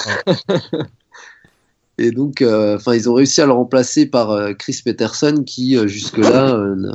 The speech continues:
il, il a vraiment pas, enfin, il y a rien à leur reprocher. Et, euh, en particulier cette saison, il est assez impressionnant avec, euh, avec les moyens qu'il a. Donc, euh, je pense que ça augure, euh, du bon, euh, pour le,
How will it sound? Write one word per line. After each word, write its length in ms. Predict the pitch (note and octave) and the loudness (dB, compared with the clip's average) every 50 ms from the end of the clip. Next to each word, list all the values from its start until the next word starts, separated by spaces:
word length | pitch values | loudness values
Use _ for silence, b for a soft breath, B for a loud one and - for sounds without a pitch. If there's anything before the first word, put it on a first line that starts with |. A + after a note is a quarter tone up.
| - - | -10 -10
il, 260 | - G2+ G2+ G#2 G#2 G2 | -10 -10 -10 -10 -10 -10
il 160 | G2 G2 G2+ G2 | -8 -6 -4 -4
a 60 | F#2 | -4
vraiment 340 | F#2 F#2+ G2 G#2 A2+ A#2 A2+ | -2 0 0 2 2 0 0
pas, 340 | - - A2 G#2+ G#2+ A2 G#2+ | 0 2 2 4 4 4 2
enfin, 640 | G#2 G2+ - _ _ _ _ _ _ _ - - - | 0 -2 -8 _ _ _ _ _ _ _ -6 -2 0
il 60 | G2+ | 0
y 20 | F2+ | 0
a 100 | - - | 0 0
rien 280 | F#2+ G2+ A2 B2 B2 | 0 2 2 4 4
à 80 | A#2 G#2+ | 4 4
leur 140 | G#2 G2+ - | 2 0 -2
reprocher. 540 | - - G#2+ G#2+ - - C3+ C#3+ D3+ D3 - _ _ _ _ _ _ _ _ _ _ - | -2 -2 0 0 2 4 4 4 2 0 -6 _ _ _ _ _ _ _ _ _ _ -6
Et, 240 | - G2 G2 F#2+ F#2+ | -2 0 0 2 2
euh, 160 | F#2 F2+ F#2 | 0 0 0
en 100 | F#2+ G2 | -2 -2
particulier 460 | F#2+ - G#2+ - - - - G#2 A2+ A#2+ | 0 -2 -2 -2 -4 -6 0 2 2 2
cette 240 | - - F#2+ - | 2 0 -4 -4
saison, 320 | - - G2+ G2+ A#2 B2+ B2 | -4 -2 0 2 4 4 4
il 80 | A2 | 4
est 40 | G2 | 2
assez 200 | G2 G2 - A#2 | 0 0 0 0
impressionnant 640 | G#2 G2 - - G#2+ - - - G#2+ A#2+ B2+ C3 B2 | 0 0 -2 -4 -6 -2 0 2 2 4 4 4 4
avec, 320 | A2+ F#2+ G2 G2+ G2 G2+ - | 4 4 2 0 0 0 0
euh, 160 | G2 F#2 F#2+ G2+ G2 - _ _ _ _ _ _ _ _ _ _ _ _ - | 0 0 0 -2 -6 -12 _ _ _ _ _ _ _ _ _ _ _ _ -6
avec 160 | A2 - - | -4 -2 0
les 80 | - G2+ | 2 2
moyens 420 | G#2 G#2+ A#2 A#2 A#2 B2 B2 B2 | 4 4 6 6 6 6 4 4
qu'il 260 | A#2+ - - A2+ A2 | 2 0 -2 0 2
a. 260 | A#2 B2 C#3 C#3+ - _ _ - _ _ _ _ _ _ _ _ _ _ _ _ _ - | 2 2 2 0 -4 _ _ -20 _ _ _ _ _ _ _ _ _ _ _ _ _ -8
Donc, 260 | G2 G2 F2+ - - | -8 -8 -6 -4 -4
euh, 80 | G2+ | -4
je 140 | F#2+ - - | -2 -4 -2
pense 260 | - B2 B2 B2 - | -2 -2 -2 -2 -4
que 80 | - G#2+ | -6 -6
ça 220 | - - G#2 G#2+ | -4 0 2 2
augure, 460 | G#2+ G#2+ G#2+ A2+ C3 C3+ B2 A2+ G#2+ G#2 | 2 2 4 4 4 6 6 6 4 2
euh, 40 | |
du 160 | G#2 G2+ G2+ G2+ | 0 -2 -6 -2
bon, 400 | G#2+ B2 C#3+ D#3 D#3 D3+ C3+ A#2 | 2 4 6 6 6 6 4 4
euh, 80 | G#2 | 2
pour 220 | G#2+ - A2 G#2+ G#2+ | 0 -2 0 0 2
le, 260 | G#2 G2+ G2 G2 | 2 2 2 0